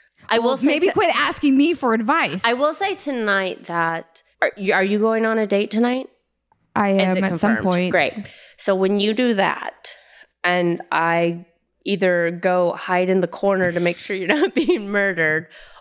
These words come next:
Speaker 1: or just sit somewhere at some other restaurant, I'm gonna be on my app. I'm gonna be making bets, because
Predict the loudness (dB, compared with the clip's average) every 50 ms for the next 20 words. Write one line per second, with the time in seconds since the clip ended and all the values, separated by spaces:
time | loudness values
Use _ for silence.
0 | _ _ 0 2 2 4 2 2 2 2 2 2 0 -2 -4 -10 _ _ -8 -6
1 | -4 -6 -6 -8 _ _ _ -20 -20 -20 -20 -8 _ 2 2 2 2 -2 -4 0
2 | 2 2 2 2 0 -4 -2 -2 0 2 0 0 0 -2 -4 -6 -4 -2 0 0
3 | 0 0 0 0 0 0 -2 -2 -4 -4 -4 -2 0 0 0 -2 -4 -8 -16 -20
4 | _ _ _ _ _ _ _ _ _ _ _ _ _ -2 0 0 2 0 0 0
5 | 0 0 2 2 0 0 0 0 0 0 -2 -2 -6 -10 _ _ _ _ _ _
6 | _ _ -2 -2 0 0 0 0 0 -2 -4 -6 -10 _ -20 -20 _ _ _ _
7 | -2 0 0 0 -2 -4 -6 -2 0 0 0 0 0 0 0 0 0 -2 -4 -6
8 | -8 _ -14 -14 -14 -16 _ _ _ _ _ _ _ _ _ _ _ _ _ _
9 | _ _ _ _ _ _ _ -4 -2 0 2 2 0 0 -2 -4 -8 -12